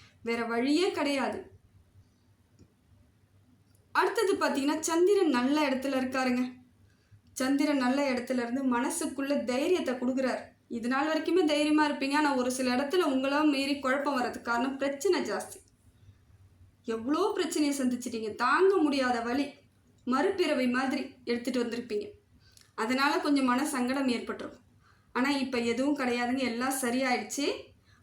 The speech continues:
மனசு தெளிவு கிடைக்கும், சிந்தனை தெளிவு கிடைக்கும், யோசிப்பீங்க, பழசை நினைக்க மாட்டீங்க, புதுசா என்ன பண்ணலாம், புதுசா ஏதோ ஒரு மாற்றத்தை நீங்க ஏற்படுத்திக்குவீங்க, நீங்களே ஏற்படுத்திக்குவீங்க. நல்லபடியா இருப்பீங்க,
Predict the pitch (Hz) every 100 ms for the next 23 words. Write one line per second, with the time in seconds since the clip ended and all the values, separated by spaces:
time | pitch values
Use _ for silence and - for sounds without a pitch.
0 | - 233 254 254 254 247 262 262 262 240
1 | 240 269 269 277 277 - 269 262 269 269
2 | - 262 269 262 262 254 254 269 269 -
3 | - 247 269 285 277 269 262 269 269 262
4 | 247 302 311 254 262 277 262 254 254 254
5 | 247 247 285 294 277 254 262 247 247 247
6 | 240 247 247 - - - _ - 302 339
7 | 359 392 415 320 285 302 330 403 349 277
8 | 226 220 240 285 302 262 302 285 226 240
9 | 277 233 - 208 208 - 240 294 294 311
10 | 262 254 220 - 208 202 - - _ _
11 | - _ _ - - _ _ _ _ _
12 | _ _ _ _ _ _ _ _ - 254
13 | 311 330 294 302 269 - 220